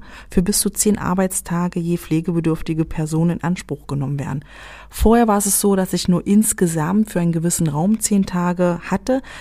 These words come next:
Jetzt habe ich jedes Jahr, jedes Kalenderjahr die Möglichkeit, in einer Akutsituation bis zu zehn Arbeitstage fernzubleiben. Das ist, finde ich, für pflegende Angehörige, die eben auch den Spagat zwischen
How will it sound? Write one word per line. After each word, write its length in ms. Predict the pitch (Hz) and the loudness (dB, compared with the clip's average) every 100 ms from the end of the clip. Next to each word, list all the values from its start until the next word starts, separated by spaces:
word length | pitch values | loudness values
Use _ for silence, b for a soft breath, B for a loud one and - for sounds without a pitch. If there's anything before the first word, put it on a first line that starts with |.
| - | -2
Jetzt 280 | 196 - | 0 0
habe 160 | 180 175 | 0 0
ich 180 | 165 - | -2 -2
jedes 460 | 190 220 247 - | 2 4 2 2
Jahr, 220 | 180 170 165 | 0 0 0
jedes 420 | 170 196 233 - | 0 0 0 -2
Kalenderjahr 600 | 190 170 175 190 190 185 | -2 0 0 2 0 0
die 120 | 170 | 2
Möglichkeit, 680 | 160 165 185 220 - 196 190 | 2 2 0 -4 -2 -4 -2
in 120 | 170 | -2
einer 260 | 156 160 - | 0 -2 -4
Akutsituation 1200 | - - 262 - 190 156 151 - - 165 185 202 B B - | -8 -2 -2 0 -4 -2 -4 -2 0 4 4 2 B B 0
bis 180 | 226 | 2
zu 80 | - | 2
zehn 300 | 214 - 175 | 0 0 0
Arbeitstage 800 | - 160 170 - - 160 160 165 160 B B | 0 -2 -2 -4 -4 -2 0 0 -2 B B
fernzubleiben. 1040 | - 165 160 180 - 143 131 120 127 120 - - _ _ - - | -4 0 2 0 -2 -6 -6 -4 -4 -6 -8 -14 _ _ -20 -4
Das 180 | 185 175 | -2 0
ist, 240 | 185 - - | -2 -4 2
finde 220 | 185 185 | 4 4
ich, 200 | 185 - - | 0 -6 -14
für 220 | - - | -10 -8
pflegende 400 | 170 185 196 196 | -2 0 2 2
Angehörige, 680 | - 202 220 220 220 214 208 | 0 0 2 2 2 4 2
die 400 | 196 - 196 - | 0 -6 -4 0
eben 160 | 190 - | 0 0
auch 160 | 180 | -2
den 140 | - 185 | -2 -4
Spagat 560 | - 170 165 165 196 | -4 -6 -4 -4 -6
zwischen 360 | - 185 180 | -6 -2 0